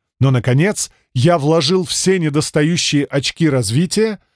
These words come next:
последние жемчужины активировал почти одновременно, подняв до мастера и медитацию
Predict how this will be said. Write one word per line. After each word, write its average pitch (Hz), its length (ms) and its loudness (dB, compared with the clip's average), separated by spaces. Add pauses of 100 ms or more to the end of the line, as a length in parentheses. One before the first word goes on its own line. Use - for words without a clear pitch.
(220)
последние 170 760 0
жемчужины 156 680 0
активировал 170 760 0
почти 160 360 -2
одновременно, 175 880 0 (300)
подняв 151 500 0
до 131 220 -4
мастера 196 760 -2 (240)
и 196 140 2
медитацию 180 960 -2